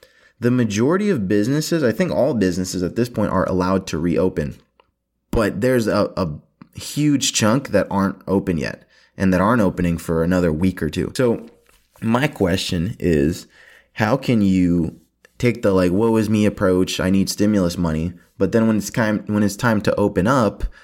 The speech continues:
you're not open? And during the entire covid, you weren't offering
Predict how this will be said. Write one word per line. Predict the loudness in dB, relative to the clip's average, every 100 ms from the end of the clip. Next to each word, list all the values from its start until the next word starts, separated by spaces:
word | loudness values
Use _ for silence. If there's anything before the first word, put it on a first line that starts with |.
| -20 _ _
you're | -2 0
not | 2 2 2
open? | 0 -2 -8 -12 _ -4
And | 0 2 0 -2 -4 -6 -10 -20 -20 -20 -20 -20 -14 -10 -6 -2
during | 0 2 2
the | 2
entire | 0 0 2 2
covid, | 2 0 0 0
you | 2
weren't | 2 2 -2 -4 -4
offering | -2 -2 -2 0 0 -2